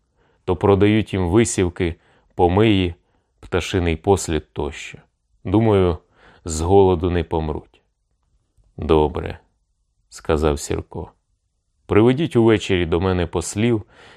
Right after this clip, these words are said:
і приходьте самі. А ще покличте значних козаків, дідів райців та гетьманового осавула Черниченка Чорного. Йому буде що тут послухати».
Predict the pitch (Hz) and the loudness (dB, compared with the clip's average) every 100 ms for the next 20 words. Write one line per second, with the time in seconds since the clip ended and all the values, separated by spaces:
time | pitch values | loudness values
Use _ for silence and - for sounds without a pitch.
0 | _ 87 - 92 - 92 - 87 - 85 | _ -6 0 0 2 0 0 -6 -4 -6
1 | 78 82 - _ _ _ _ _ 87 87 | -6 -8 -16 _ _ _ _ _ -2 -2
2 | - 123 127 - _ _ _ _ - 98 | 0 2 2 0 _ _ _ _ -2 2
3 | 120 131 - - 110 101 104 - 107 90 | 4 2 2 -2 -2 -2 -4 -2 -4 -4
4 | - 87 92 - 82 85 - _ _ _ | -4 -2 -2 -4 -10 -10 -14 _ _ _
5 | _ _ 80 87 95 87 85 82 80 - | _ _ -6 -2 0 2 2 0 -4 -2
6 | 110 98 92 _ _ _ _ - 95 117 | 0 0 -4 _ _ _ _ -2 0 2
7 | 110 98 95 92 90 92 - 101 - 98 | 0 0 0 2 2 2 0 -6 -2 0
8 | 95 92 82 - 90 85 80 - 85 82 | 2 2 0 -2 -4 -4 -6 -4 -6 -4
9 | 85 - 80 80 - - 92 - _ _ | -6 -6 -6 -6 -8 -12 -14 -18 _ _
10 | _ _ _ - 110 127 123 110 101 - | _ _ _ -2 2 2 2 0 0 -2
11 | - 82 78 78 - 78 - 85 - - | -4 -6 -6 -8 -10 -10 -8 -10 -10 -16
12 | - | -20